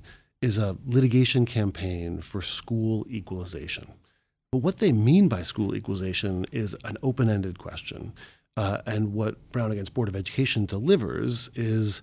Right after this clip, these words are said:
a, something like a formal ban on segregation, de jure segregation in American schools. But remember, the Garland Fund had been focused on inequality. The Garland Fund, for most of its time, n-, ninety percent of its resources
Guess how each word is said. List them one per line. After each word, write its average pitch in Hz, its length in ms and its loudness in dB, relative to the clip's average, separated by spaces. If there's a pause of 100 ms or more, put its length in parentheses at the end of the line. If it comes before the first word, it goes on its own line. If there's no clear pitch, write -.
(320)
a, 107 380 2 (120)
something 185 420 6
like 104 420 0
a 98 160 -6
formal 127 580 2
ban 101 440 -2
on 95 200 -6
segregation, 113 960 0
de 107 140 -2
jure 107 240 0
segregation 98 800 -4
in 110 80 -4
American 85 460 -6
schools. - 580 -10 (260)
But - 100 -6
remember, 180 280 4
the 165 100 2
Garland 196 460 0
Fund 76 260 -4
had 92 100 -8
been 113 140 0
focused 110 340 -2
on 101 140 -2
inequality. 127 840 -4 (300)
The 131 120 2
Garland 185 340 6
Fund, 127 320 6
for - 140 0
most 123 380 6
of 160 120 2
its 156 100 -2
time, 82 480 -4
n-, 107 180 -6
ninety 156 540 6
percent 143 540 0
of 101 120 -6
its 110 220 -4
resources 107 840 -2